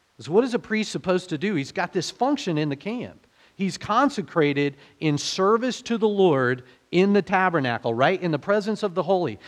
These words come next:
So they've been made holy. And so their job is to discern what's unclean,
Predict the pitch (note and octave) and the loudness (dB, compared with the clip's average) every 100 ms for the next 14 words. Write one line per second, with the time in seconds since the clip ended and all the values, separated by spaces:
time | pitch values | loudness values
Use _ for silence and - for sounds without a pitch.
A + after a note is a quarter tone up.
0 | - - E3 B2+ G3 A3+ G3+ G#3 F#3 F#3 | -14 0 2 4 2 2 2 4 4 2
1 | F#3 C#3+ F3 F3 A#2+ F2+ _ _ _ _ | 2 2 0 0 -4 -12 _ _ _ _
2 | _ _ _ _ _ D3+ E3 - F3+ C#3 | _ _ _ _ _ -2 -2 2 2 4
3 | C#3 A3+ D3+ G3+ B3+ C4 F3 D#3+ - F#3 | 4 4 4 2 2 2 2 0 -2 -6
4 | C#3+ - - G#3 G3+ D#3 D#3 D#3 F#3 G#3+ | -4 -4 0 2 4 4 0 0 -4 -4
5 | E3 B2+ D3+ | -4 -6 -6